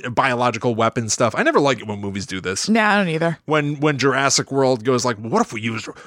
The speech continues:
Speaker 1: what if we used raptors
Speaker 2: Right, for war.
Speaker 1: for war?"
Speaker 2: Yeah.
Speaker 1: You idiots.
Speaker 2: Yeah.
Speaker 1: I don't care. <laughs> You
Speaker 2: I know, I don't like
Speaker 1: fools.
Speaker 2: war stuff.
Speaker 1: I just don't care.
Speaker 2: Don't
Speaker 1: So,
Speaker 2: contaminate.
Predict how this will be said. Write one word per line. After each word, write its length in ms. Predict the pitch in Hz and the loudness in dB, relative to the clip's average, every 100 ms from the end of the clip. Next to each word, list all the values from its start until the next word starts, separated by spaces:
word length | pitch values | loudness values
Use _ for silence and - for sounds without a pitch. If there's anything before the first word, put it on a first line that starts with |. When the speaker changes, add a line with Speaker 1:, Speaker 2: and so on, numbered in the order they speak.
| - - | -20 -4
Speaker 1:
what 180 | 208 185 | -2 -2
if 60 | |
we 100 | 127 | -2
used 220 | 131 123 | -2 -2
raptors 880 | 110 104 220 262 - 90 - 110 - - | -2 0 2 2 0 0 0 -2 -8 -4
Speaker 2:
Right, 300 | 208 180 135 | -2 0 -2
for 140 | 202 | -2
war. 400 | 196 185 185 160 | -2 0 0 0
Speaker 1:
for 40 | |
war?" 600 | 320 349 349 247 - - - | 0 2 2 0 -6 -10 -2
Speaker 2:
Yeah. 320 | 202 175 180 | 2 2 0
Speaker 1:
You 80 | - _ | -6 _
idiots. 600 | 175 147 113 - - - - | 2 4 2 0 -4 -6 -4
Speaker 2:
Yeah. 280 | 175 135 - - - | -2 -2 -4 -6 -2
Speaker 1:
I 60 | 135 | 2
don't 260 | 160 147 | 2 0
care. 500 | - - 151 156 101 - | -6 0 4 4 4 0
<laughs> 60 | - - 240 - - - - | -4 -2 -4 -2 -4 -4 -4
You 100 | - 147 | 0 2
Speaker 2:
I 100 | 302 | 4
know, 100 | 330 | 4
I 100 | 277 | 4
don't 160 | 302 | 2
like 160 | 294 269 | 2 0
Speaker 1:
fools. 140 | 196 | 2
Speaker 2:
war 140 | 214 262 | 2 2
stuff. 340 | - - 147 | -2 -8 -4
Speaker 1:
I 100 | 123 | 0
just 180 | 123 135 | 2 2
don't 200 | 185 190 | 2 0
care. 480 | - 120 135 120 90 | -2 0 2 2 0
Speaker 2:
Don't 160 | - 285 - 440 | -4 -4 -4 -2
Speaker 1:
So, 200 | 156 143 | 2 2
Speaker 2:
contaminate. 300 | 277 156 95 | 0 -6 -12